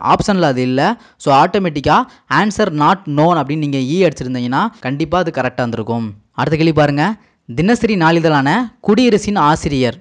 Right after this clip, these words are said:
இதுவும் நம்ம சேனல்ல வந்து தமிழ்நாடு ரீஃபார்ம்ல பெரியாரை பத்தின, ஆ, தலைப்பு கீழே நான் வந்து அவர் என்னென்ன நியூஸ் பேப்பர் வச்சிருந்தாரு அப்படின்னு கொடுத்துருந்தேன். அதுல இந்த குடியரசு பேப்பர் வந்து ஆயிரத்தி தொள்ளாயிரத்தி இருபத்தஞ்சுலையும்,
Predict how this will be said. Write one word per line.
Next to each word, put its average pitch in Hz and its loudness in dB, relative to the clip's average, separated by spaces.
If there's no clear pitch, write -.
இதுவும் 190 2
நம்ம 160 0
சேனல்ல 143 -2
வந்து 156 -4
தமிழ்நாடு 170 0
ரீஃபார்ம்ல 143 -2
பெரியாரை 156 -2
பத்தின, 139 -6
ஆ, 127 -2
தலைப்பு 139 -2
கீழே 135 -4
நான் 131 -4
வந்து 143 -4
அவர் 131 0
என்னென்ன 156 -2
நியூஸ் 147 -6
பேப்பர் 139 -2
வச்சிருந்தாரு 127 -4
அப்படின்னு 131 -4
கொடுத்துருந்தேன். 127 -6
அதுல 143 0
இந்த 165 -2
குடியரசு 165 -2
பேப்பர் 135 -4
வந்து 131 -2
ஆயிரத்தி 151 0
தொள்ளாயிரத்தி 135 0
இருபத்தஞ்சுலையும், 139 0